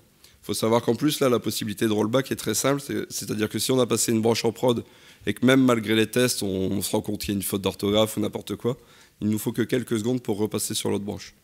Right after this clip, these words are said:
On va voir plus en détail maintenant comment fonctionne ce contrôleur pour justement envoyer la donnée sur ces, sur ces serveurs. Parce que là, ils sont là, mais il faut quand même envoyer la donnée dessus. Donc c'est pour ça qu'on a le contrôleur qui gère deux choses. Donc déjà, la publication du, du contenu.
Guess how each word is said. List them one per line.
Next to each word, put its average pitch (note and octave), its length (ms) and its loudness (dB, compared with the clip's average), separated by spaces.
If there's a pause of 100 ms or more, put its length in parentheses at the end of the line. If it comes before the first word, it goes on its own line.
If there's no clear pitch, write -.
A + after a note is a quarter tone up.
(680)
On G2 80 0
va A2+ 120 6
voir D3 200 4
plus C3+ 160 -4
en C3 80 0
détail B2+ 300 0
maintenant C#3+ 340 0 (1040)
comment C3 200 2
fonctionne D3 360 0
ce C#3+ 120 -2
contrôleur C3 460 -2
pour A#2+ 160 -2
justement B2 500 -2
envoyer C#3+ 340 6
la C3+ 100 4
donnée A2+ 240 2
sur F#2 180 -4
ces, G#2 320 -2
sur G#2 160 -4
ces G2+ 140 -4
serveurs. F#2+ 260 -2
Parce - 380 -20
que - 80 -2
là, A#2 60 6
ils B2 80 2
sont A2 180 -2
là, C#3 160 4
mais G2 240 2
il G2 60 -2
faut A2 120 -8
quand A2 160 0
même A#2+ 140 0
envoyer A2 240 2
la A2 80 2
donnée G2+ 220 -4
dessus. - 220 -12 (680)
Donc - 100 -4
c'est - 120 0
pour B2 120 0
ça D#3+ 160 2
qu'on D3 160 2
a B2+ 40 4
le A#2+ 60 0
contrôleur B2+ 440 0
qui - 120 -4
gère A#2 140 2
deux A#2+ 140 0
choses. G2 260 -2
Donc F#2+ 220 -6
déjà, G#2+ 340 0 (440)
la G#2+ 100 -2
publication A#2+ 560 -2
du, A#2+ 340 0
du G#2+ 160 -6
contenu. - 300 -8